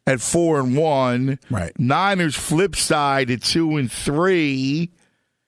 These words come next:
Speaker 1: And Arizona's been a, a, a very good team at three and two, playing some tough games. And, of course, you have the mainstay of them all, and that's Seattle.
Speaker 2: Right.
Speaker 1: You love Seattle, and you love Russ, their offense particularly,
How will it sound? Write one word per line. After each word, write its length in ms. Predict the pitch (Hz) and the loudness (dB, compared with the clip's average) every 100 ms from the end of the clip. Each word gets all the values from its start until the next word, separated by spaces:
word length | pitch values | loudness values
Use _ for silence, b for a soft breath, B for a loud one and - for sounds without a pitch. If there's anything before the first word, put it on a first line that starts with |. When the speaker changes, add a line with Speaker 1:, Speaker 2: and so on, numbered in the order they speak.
| _ _ _ - | _ _ _ -2
Speaker 1:
And 200 | 147 165 | 0 0
Arizona's 680 | 208 247 214 185 381 240 143 | 0 0 0 0 -2 -4 -2
been 180 | 175 160 | 0 0
a, 140 | 151 - | 0 0
a, 200 | 139 127 131 | -2 -2 -2
a 100 | 131 | -2
very 480 | 113 143 214 190 | 0 0 0 -2
good 320 | 143 147 160 131 | 0 -2 -2 -2
team 420 | - 151 156 160 | -2 0 0 0
at 160 | 156 - | -2 -2
three 380 | 151 170 185 170 | -2 0 0 0
and 100 | 131 | -2
two, 640 | - 196 208 160 156 180 175 b b b b b - | -2 0 0 0 0 -2 -6 b b b b b -4
playing 260 | 170 165 | 0 0
some 220 | 139 151 | -2 -4
tough 340 | 143 180 160 - | -2 0 0 -2
games. 880 | 170 190 175 147 143 151 156 - - _ _ _ _ _ _ - | -2 0 0 0 0 -2 -2 -6 -8 _ _ _ _ _ _ -4
And, 100 | 147 | -4
of 60 | |
course, 300 | 135 175 151 | 0 -2 0
you 140 | 165 165 | 0 0
have 120 | 156 | 0
the 80 | 151 | 0
mainstay 640 | 160 175 185 - 175 175 | 0 0 0 0 0 0
of 60 | 170 | 0
them 140 | 165 175 | 0 0
all, 320 | 208 185 170 | 2 2 2
and 80 | 160 | 0
that's 200 | 160 - | 0 -2
Seattle. 760 | 185 196 214 226 190 131 110 B B B | 0 0 2 2 0 0 -4 B B B
Speaker 2:
Right. 240 | 101 90 | 0 2
Speaker 1:
You 140 | 131 | 0
love 340 | 143 175 214 190 | 2 2 0 0
Seattle, 600 | - 202 196 214 214 185 | 0 0 2 2 2 0
and 100 | 165 | 0
you 80 | 165 | 0
love 240 | 175 180 151 | 0 0 2
Russ, 440 | 180 220 196 - | 2 2 0 -2
their 200 | 165 147 | -2 0
offense 520 | 170 196 - 180 151 | 2 0 0 -2 -2
particularly, 920 | - 143 123 196 185 143 135 131 127 | -4 -4 -2 -4 0 0 2 0 -2